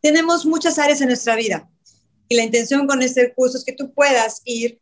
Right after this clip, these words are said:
fortaleciendo tu entrenamiento mental, el entrenamiento físico y la parte, eh, espiritual. Esos tres elementos integrados, por eso le llamo mente, cuerpo y espíritu, que es, si te das cuenta, en el primer capítulo del libro, que se llama El Poder de la Salud y la Gratitud.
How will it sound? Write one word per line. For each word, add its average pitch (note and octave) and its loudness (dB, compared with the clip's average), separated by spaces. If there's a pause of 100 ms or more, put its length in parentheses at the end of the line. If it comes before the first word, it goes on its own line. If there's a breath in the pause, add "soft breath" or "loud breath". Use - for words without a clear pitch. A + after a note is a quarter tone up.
(120)
fortaleciendo A3+ -4
tu A3 -2
entrenamiento A3 0
mental, G3+ -2 (600)
el G#3+ 0
entrenamiento G#3 0
físico A#3 -4
y A3+ -4
la G3+ 0
parte, G#3 -4
eh, G3+ -2
espiritual. G3 -2 (280)
Esos A3+ -6
tres A#3 -2
elementos A3 -2
integrados, G3+ 2
por G#3 -2
eso G#3+ -6
le G#3 0
llamo G3+ -2
mente, G#3 -8
cuerpo G#3 0
y G3+ 4
espíritu, G#3+ -2
que B3 4
es, - -6 (180)
si A3+ -12
te A3 -2
das G#3 -6
cuenta, A3 -4 (340 loud breath)
en A3 -2
el G3+ -6
primer A#3+ 0
capítulo A#3 0
del G#3+ 4
libro, G#3+ 0
que G3 -8
se G#3 -10
llama G3+ 0
El G3+ -6
Poder G#3 4
de G3+ 2
la G3 0
Salud B3 2
y G#3 -10
la F#3+ 0
Gratitud. F#3+ -4